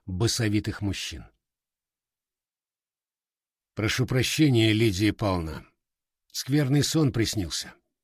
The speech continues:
извинился он и задумчиво побрел обратно.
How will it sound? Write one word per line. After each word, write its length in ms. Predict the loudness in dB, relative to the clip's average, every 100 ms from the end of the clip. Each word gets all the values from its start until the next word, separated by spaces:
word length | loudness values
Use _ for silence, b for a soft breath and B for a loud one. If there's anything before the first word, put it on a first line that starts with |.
| _ _ _ _
извинился 760 | -4 0 2 2 2 0 -2
он 220 | 0 2 0
и 140 | -4
задумчиво 840 | -4 -2 0 0 0 0 0 -2 _ _ -6
побрел 460 | -4 0 0 0
обратно. 520 | -2 -4 -10 -16 -20